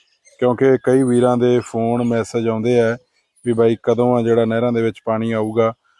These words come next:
ਤਾਂ ਇਸੇ ਲਈ ਆਪਾਂ ਜਿਹੜਾ ਲਾਈਵ ਹੋਏ ਆ। ਤਾਂ ਵੀਡੀਓ ਨੂੰ ਵੱਧ ਤੋਂ ਵੱਧ ਸ਼ੇਅਰ ਜ਼ਰੂਰ ਕਰੀ ਜਾਓ। ਤੁਹਾਨੂੰ ਆਪਾਂ ਜਾਣਕਾਰੀ ਦੇਣੀ ਹੈ ਕਿ ਜਿਹੜਾ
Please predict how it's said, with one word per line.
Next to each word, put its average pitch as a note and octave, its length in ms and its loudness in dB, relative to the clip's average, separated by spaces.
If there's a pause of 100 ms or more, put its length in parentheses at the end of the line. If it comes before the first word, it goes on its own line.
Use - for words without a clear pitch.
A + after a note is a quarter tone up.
(240)
ਤਾਂ B2+ 120 2
ਇਸੇ C#3 360 2
ਲਈ B2+ 200 2
ਆਪਾਂ A#2 320 0
ਜਿਹੜਾ A2+ 380 0 (460)
ਲਾਈਵ B2+ 400 2
ਹੋਏ A2+ 300 -4
ਆ। G#2 40 -4 (1600)
ਤਾਂ A#2 340 2
ਵੀਡੀਓ B2 380 2
ਨੂੰ B2+ 320 0
ਵੱਧ A2+ 220 2
ਤੋਂ B2+ 100 0
ਵੱਧ A#2+ 240 0 (140)
ਸ਼ੇਅਰ B2 360 -2
ਜ਼ਰੂਰ A#2 280 0
ਕਰੀ A#2+ 240 0
ਜਾਓ। A#2 260 0
ਤੁਹਾਨੂੰ - 880 -8
ਆਪਾਂ A#2+ 160 0
ਜਾਣਕਾਰੀ A2+ 480 0
ਦੇਣੀ A2+ 320 -4
ਹੈ A#2 200 -6 (520)
ਕਿ B2 100 0
ਜਿਹੜਾ A#2+ 440 2